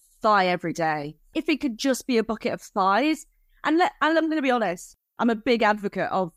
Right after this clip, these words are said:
of the K F C, but I, I do have issues with it. I think there's certain elements that could be ironed out, and I, w-, I would love this opportunity on this podcast to put those concerns to K F C.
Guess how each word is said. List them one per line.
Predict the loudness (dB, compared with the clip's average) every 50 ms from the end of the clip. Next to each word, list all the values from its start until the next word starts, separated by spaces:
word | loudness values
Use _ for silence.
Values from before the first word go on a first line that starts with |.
| _ _ -4
of | -4 -2 -2
the | -4 -4
K | -2 0 0 0
F | 0 0
C, | 0 0 0 0
but | 2 2 2
I, | 4 2 2 -2 -6 _ 0
I | 0 2
do | 2 0 -2
have | -2 -2 -4
issues | -4 -4 -4 -4 -4 -4 -4
with | -2 0
it. | 2 2 0 0 _ _ _ _ _ -2
I | -2 -2
think | -2 -2 -4 -2
there's | -2 -2 -2
certain | 0 0 0 2 2 0 -2 -4 -4 -2 0
elements | 0 0 0 0 -2 -4 -4
that | -6 -8 -8 -4
could | -4 -4 -4 -2
be | -4 -4 -2
ironed | -2 0 0 0 0 0 0
out, | 2 2 2 0 -2 -2
and | 0 0 0
I, | 0
w-, | 0 -2 -2 -2
I | 0 0
would | 0 0 2
love | 2 4 4 4 2 0 -2
this | -6 -4 -2 -4
opportunity | -4 -4 -6 -6 -4 -4 -4 -2 0 0 0 0 0
on | 0 -2 -2
this | -4 -4
podcast | -6 -8 -6 -2 -2 -2 -2 -4 -8 -16 -20 _ -10
to | -10 -6
put | -2 -2 0 2 2
those | 2 2 2 0 -2 -6 -10 -6
concerns | -4 -4 -2 0 0 0 0 0 0 -2 -4 -8
to | -6 -2
K | 0 0 0
F | 0
C. | -2 0 2 2 2 2